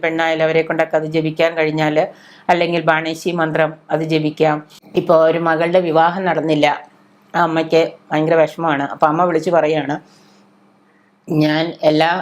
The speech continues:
ആഴ്ചയിലും ക്ഷേത്രത്തിൽ പോയിട്ട് ശിവൻ്റെ അമ്പലത്തിൽ പോയിട്ട് ഞാൻ ആ മകൾക്ക് വേണ്ടി വഴിപാടുകളൊക്കെ ചെയ്യാറുണ്ട്, മകൾക്ക് വേണ്ടി എല്ലാ പൂജകളൊക്കെ നടത്താറുണ്ട്" എന്ന്. അപ്പോൾ ആ കൂട്ടത്തിൽ മകളെയും കൂടെ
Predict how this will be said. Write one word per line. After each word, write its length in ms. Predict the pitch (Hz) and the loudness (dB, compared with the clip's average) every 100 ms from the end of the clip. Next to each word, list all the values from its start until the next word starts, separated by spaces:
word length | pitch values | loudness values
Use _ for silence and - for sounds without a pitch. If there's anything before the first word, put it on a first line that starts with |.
| - - | -6 -2
ആഴ്ചയിലും 500 | 170 156 160 156 160 170 - _ _ _ _ _ _ - - - - | -2 0 2 2 0 -6 -14 _ _ _ _ _ _ -20 -20 -20 0
ക്ഷേത്രത്തിൽ 480 | 160 156 180 185 180 | 2 2 0 0 2
പോയിട്ട് 360 | 165 160 160 160 156 - - - _ _ _ _ _ _ _ - | 2 2 4 2 2 -10 -20 -20 _ _ _ _ _ _ _ -8
ശിവൻ്റെ 380 | - 156 160 170 | 0 0 2 2
അമ്പലത്തിൽ 360 | 156 160 170 | 2 0 0
പോയിട്ട് 320 | 156 156 151 160 156 | 2 2 2 2 0
ഞാൻ 120 | 151 | 0
ആ 60 | 156 | -2
മകൾക്ക് 400 | 151 147 151 151 160 | -2 0 -2 0 0
വേണ്ടി 160 | 156 156 | 2 0
വഴിപാടുകളൊക്കെ 640 | 147 147 151 156 156 - - | 0 0 0 0 -2 -4 -4
ചെയ്യാറുണ്ട്, 500 | 147 147 143 143 139 139 - _ _ _ - | 0 2 0 0 -2 -4 -12 _ _ _ -4
മകൾക്ക് 360 | 165 156 160 170 | 0 0 0 0
വേണ്ടി 160 | 160 160 | 2 2
എല്ലാ 180 | 151 156 160 - _ _ _ _ _ _ _ | 4 2 2 -6 _ _ _ _ _ _ _
പൂജകളൊക്കെ 640 | - 151 151 156 151 151 151 147 | -2 0 2 4 4 2 0 -2
നടത്താറുണ്ട്" 560 | 139 - 147 139 139 147 | -2 0 -2 -2 -2 -2
എന്ന്. 140 | 131 135 | -4 -10
അപ്പോൾ 200 | - 180 196 - - - - 160 | -2 0 0 -4 -20 -20 0 2
ആ 20 | 180 185 | 2 0
കൂട്ടത്തിൽ 420 | 180 180 180 196 196 | 0 0 0 0 2
മകളെയും 320 | 170 170 180 185 | 2 2 2 2
കൂടെ 120 | 185 | 0